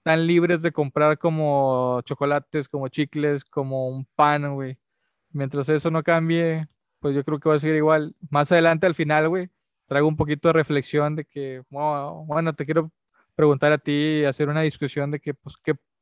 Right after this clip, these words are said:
¿cuál será la principal causa de estos tiroteos, güey? Si son las armas, si son, pues, muchas cosas,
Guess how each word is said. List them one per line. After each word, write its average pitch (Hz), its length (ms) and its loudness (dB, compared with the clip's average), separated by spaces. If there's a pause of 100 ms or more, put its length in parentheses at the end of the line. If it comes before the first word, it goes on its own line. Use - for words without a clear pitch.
(240)
¿cuál 165 340 2
será 165 760 2 (840)
la 135 1400 2 (800)
principal 156 600 2
causa 160 420 4
de 160 80 6
estos 151 200 -4
tiroteos, 160 480 2
güey? 135 160 -2
Si 139 100 -8
son 143 160 -2
las 143 160 0
armas, 147 440 0
si 139 100 -6
son, 139 560 -6 (840)
pues, 156 140 4
muchas 165 260 2
cosas, 143 400 0